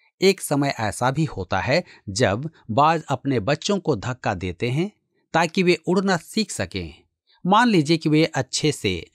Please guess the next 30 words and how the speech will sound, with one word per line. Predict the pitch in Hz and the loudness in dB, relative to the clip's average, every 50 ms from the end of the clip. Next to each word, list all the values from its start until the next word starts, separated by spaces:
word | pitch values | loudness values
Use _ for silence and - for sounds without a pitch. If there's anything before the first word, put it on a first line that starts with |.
| - | -4
नहीं | 127 156 165 202 | -2 0 0 0
उड़ | 202 - 123 107 | 0 -2 -4 -2
पाते | - 92 85 82 - 82 | 0 -2 -2 -2 -4 -10
हैं | 80 80 82 - _ _ _ _ _ _ _ | -12 -12 -14 -20 _ _ _ _ _ _ _
और | - 135 135 | 0 0 2
बाज | 120 110 139 143 151 165 160 - - _ _ _ _ _ _ - | 2 4 4 4 4 2 0 -4 -10 _ _ _ _ _ _ -4
जब | 110 170 175 165 - | 0 2 2 2 2
इस | 180 160 - | 0 -2 0
बात | 131 113 147 170 185 - | 0 2 2 2 2 2
को | - 156 | 0 -2
पहचान | - - 107 95 - - 160 190 185 | 0 0 -2 -2 0 0 2 2 2
लेते | 151 117 101 - 107 101 | 2 2 0 0 -2 -2
हैं | 95 123 156 185 - - - _ - | -2 -2 -2 -2 -4 -8 -10 _ 2
तो | 156 147 | 4 4
वह | 151 160 165 147 | 6 4 2 2
झपट | 104 - - - 143 - 226 226 - | -2 -6 -8 -4 0 0 0 0 0
कर | - 139 127 - | 0 0 0 0
अपने | - 123 - 127 123 113 | -2 -4 -4 -2 -4 -2
बच्चे | 90 87 139 - - - - 180 | -2 -2 -4 -4 -4 -4 -4 -2
को | - - - | -2 -2 -4
तुरंत | - _ - 175 196 185 147 123 - - | -6 _ 0 2 2 4 2 0 -2 -4
ही | 101 85 82 - _ _ _ _ | -6 -6 -8 -10 _ _ _ _
पकड़ | - 127 - 143 131 113 | -4 -4 -2 -2 -2 -2
लेते | 101 95 87 - - 80 | -2 -4 -6 -8 -12 -14
हैं | - - - - - _ _ _ _ _ _ _ - | -16 -16 -20 -20 -20 _ _ _ _ _ _ _ 2
और | 135 143 147 | 2 2 2
चट्टान | 143 - - 143 - - 170 170 190 196 | 2 2 0 0 0 2 2 2 2 2
पर | - 175 151 | 0 0 0
बैठाकर | 110 98 110 117 - - - - - - - 123 - | 0 2 0 0 0 0 0 -2 0 0 0 0 0
उन्हें | - - 160 147 135 110 98 | 0 2 2 4 4 2 0